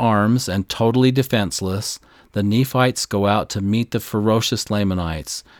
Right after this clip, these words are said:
whom they have fought so sorely. The Lamanite king goes before the Nephites, bows himself down, and pleads in behalf of the people of Limhi. The Lamanites relent.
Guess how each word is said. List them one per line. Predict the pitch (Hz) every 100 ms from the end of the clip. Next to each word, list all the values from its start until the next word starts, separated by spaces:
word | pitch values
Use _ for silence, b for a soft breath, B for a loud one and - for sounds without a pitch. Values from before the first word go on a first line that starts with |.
| b
whom | 123 117
they | 110
have | 107 104
fought | - 135 117 -
so | - 95
sorely. | - 104 101 85 71 82 - b b b b b -
The |
Lamanite | 98 101 120 123 147 151
king | - 117 113
goes | 107 107 113
before | 107 - 113
the | 120 107
Nephites, | 101 95 98 92 90 -
bows | 98 110 120 139
himself | - 135 - 131 127 -
down, | 95 87 90 95 b b b
and | 107 110
pleads | - 151 151 123 104
in | 110
behalf | 104 101 131 120 -
of | 98
the | 101
people | - 120 107 95
of | 98
Limhi. | 98 92 85 85 73 82 _ _ _ _ _ _ -
The | 113
Lamanites | 120 151 117 95 95 - 110
relent. | 110 123 135 73 -